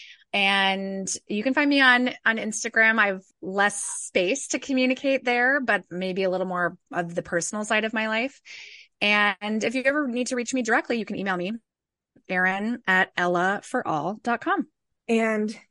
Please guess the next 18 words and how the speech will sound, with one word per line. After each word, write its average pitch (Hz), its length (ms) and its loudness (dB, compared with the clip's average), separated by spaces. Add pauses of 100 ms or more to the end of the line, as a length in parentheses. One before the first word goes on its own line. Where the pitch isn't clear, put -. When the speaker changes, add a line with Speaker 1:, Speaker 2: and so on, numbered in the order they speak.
Speaker 2:
as 208 180 0
a, 208 260 4
uh, 196 140 0
participant 208 600 -6
in 196 240 -2
your 185 440 2
orbit, 175 380 2
which 185 160 -2
I'm 180 100 -6
so 185 220 -4
grateful 185 480 -2
for, 196 240 0
and 190 300 -4
to 185 100 -12
just 190 260 -6 (340)
have 190 200 0
each 202 200 -2
other's 185 400 -4